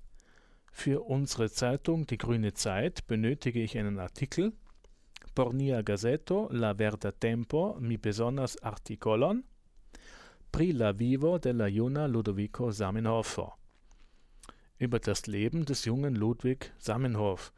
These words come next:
Pri la vivo de la juna Ludovico Zamenhof. Und die Antwort vom Esperantisten, Herrn Braun, Brunner: „Mi ĝojas, ke vi volas informi viajn legantojn pri la kreinto de Esperanto.“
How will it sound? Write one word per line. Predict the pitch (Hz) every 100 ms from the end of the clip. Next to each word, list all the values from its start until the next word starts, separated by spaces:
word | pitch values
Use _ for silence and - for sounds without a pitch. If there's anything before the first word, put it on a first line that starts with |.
| - - - -
Pri | 127
la | 110 95
vivo | 98 113 127 175
de | 143 120
la | 113 101
juna | 101 139 175 175 180 -
Ludovico | 110 135 131 107 101 - 120 113
Zamenhof. | 107 104 120 117 101 - 95 - _ - - - - _ _ - _ - _ - - - -
Und | - 151
die | 117
Antwort | 135 139 117
vom | 123
Esperantisten, | 110 - 104 98 123 - - 151 - - -
Herrn | 104 95
Braun, | 95 92 90 123 208 175
Brunner: | 110 92 95 165 - - - - - -
„Mi | 117
ĝojas, | 107 202 190 110 -
ke | 120
vi | 113
volas | 110 110 117 107 330
informi | 117 107 - 131 160 165 190 180
viajn | 120 135 143 143 143
legantojn | 104 101 98 165 180 185 202 208 - - - - -
pri | 156
la | 165 151
kreinto | - 117 107 123 117 135
de | 127 131
Esperanto.“ | 117 - 151 110 92 90 - 98